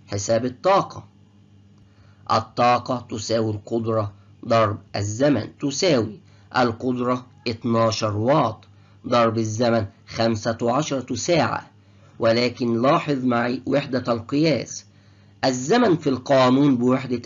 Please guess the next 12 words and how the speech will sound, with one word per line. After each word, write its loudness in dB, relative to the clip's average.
الثانية، 2
في -8
التمرين 0
بوحدة 0
ساعة، -2
يجب 2
تحويل 2
الساعة -2
إلى -4
ثانية. 0
أحسنت، 0
ضرب 4